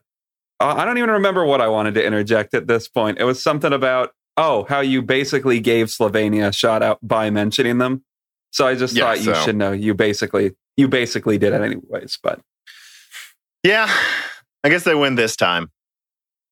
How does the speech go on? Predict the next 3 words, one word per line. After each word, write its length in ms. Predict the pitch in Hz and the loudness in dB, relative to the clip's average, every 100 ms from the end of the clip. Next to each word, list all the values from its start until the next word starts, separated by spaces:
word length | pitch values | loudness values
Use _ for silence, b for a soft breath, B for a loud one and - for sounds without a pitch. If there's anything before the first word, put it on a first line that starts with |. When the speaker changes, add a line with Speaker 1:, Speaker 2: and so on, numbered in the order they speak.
| _ _ - | _ _ -12
Speaker 1:
<laughs> 540 | - - 196 196 147 - | -4 -2 -2 -2 -4 -2
Speaker 2:
A 120 | 110 | 0
historically 1200 | 127 117 - - 139 156 165 - 160 160 156 135 | 0 -2 -2 0 2 2 0 2 2 4 2 -2